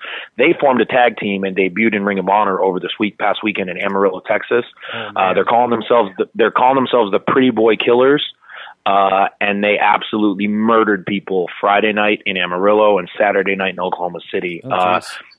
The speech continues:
Speaker 1: I expect to start seeing them tagged together in Texas, and then, uh, more stuff with Ring of Honor, and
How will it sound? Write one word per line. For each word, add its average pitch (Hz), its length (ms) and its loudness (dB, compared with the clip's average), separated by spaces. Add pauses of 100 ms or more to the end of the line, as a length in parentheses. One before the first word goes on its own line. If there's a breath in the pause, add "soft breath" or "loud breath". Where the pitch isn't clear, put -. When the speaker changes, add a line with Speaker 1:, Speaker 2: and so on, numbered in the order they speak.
Speaker 1:
I 95 60 2
expect 120 500 -2
to 127 160 -6
start 110 320 2
seeing 113 260 -2
them 104 160 -2
tagged 104 480 0
together 98 440 0
in 92 160 -6
Texas, 110 500 -2 (180)
and 98 180 -2
then, 95 280 -4
uh, 92 200 -2
more 101 240 0
stuff 104 300 -2
with 98 100 -2
Ring 95 180 0
of 92 100 -2
Honor, 104 420 2
and 90 180 -6